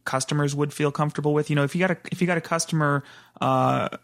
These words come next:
who bought an app from the App Store and then, um,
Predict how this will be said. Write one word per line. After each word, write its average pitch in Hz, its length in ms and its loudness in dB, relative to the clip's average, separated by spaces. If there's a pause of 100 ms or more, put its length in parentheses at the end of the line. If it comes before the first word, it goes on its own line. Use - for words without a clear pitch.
(220)
who 143 180 0
bought 139 400 -4
an 135 140 0
app 135 240 -2
from 139 140 -2
the 127 120 -2
App 135 220 0
Store 127 520 -2 (520)
and 127 240 2
then, 131 460 2
um, 123 500 0